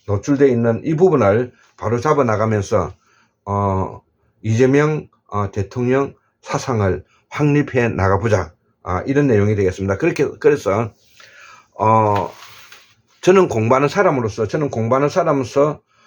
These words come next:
어, 이 <clears throat> 학문의, 어, 그 학문 주권 사상을 우리가 가져야 되는데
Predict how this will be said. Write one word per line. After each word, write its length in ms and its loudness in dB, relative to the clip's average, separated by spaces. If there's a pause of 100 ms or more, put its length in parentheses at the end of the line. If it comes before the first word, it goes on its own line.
(240)
어, 840 -2 (420)
이 580 0
<clears throat> 380 0 (1600)
학문의, 1200 2 (320)
어, 680 -4 (880)
그 120 -2
학문 420 6
주권 300 -2
사상을 380 -2
우리가 280 -2
가져야 300 2
되는데 640 -2